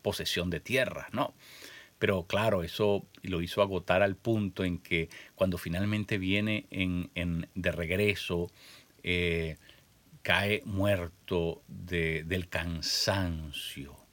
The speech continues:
a unos pocos pasos de poder completar la meta. Y entonces Tolstoy dice, "Bueno, ¿cuánta tierra necesita una persona?".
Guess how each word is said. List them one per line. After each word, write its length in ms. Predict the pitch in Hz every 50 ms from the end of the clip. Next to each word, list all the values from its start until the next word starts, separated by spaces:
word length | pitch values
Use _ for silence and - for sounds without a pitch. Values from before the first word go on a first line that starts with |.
| _ _ _ _ - - _ _ -
a 120 | 82 82
unos 380 | 87 95 104 110 110 107 92 85
pocos 520 | - - - 104 95 - - - 95 - - _ -
pasos 420 | 95 90 87 85 - - 95 80
de 100 | 87 85
poder 360 | 80 - - 76 76 76 -
completar 640 | - 90 87 85 82 80 71 - - 69 71 76 76 - _ _ -
la 200 | - 76 73 69
meta. 420 | 65 - 67 - - - - - _ _ _ _ _ _ _ _ - - - - - - - - - - -
Y 120 | - 101
entonces 340 | 95 87 95 90 - 107 -
Tolstoy 400 | - 113 92 85 - - 92 90
dice, 200 | 95 92 - 92
"Bueno, 180 | 82 107 90 -
¿cuánta 340 | - 90 95 98 - 123 -
tierra 360 | - 110 117 127 123 117 92
necesita 500 | 87 80 73 78 76 - - 80 - 98
una 160 | 98 101 98
persona?". 560 | - - 90 - - - - 117 151 104 -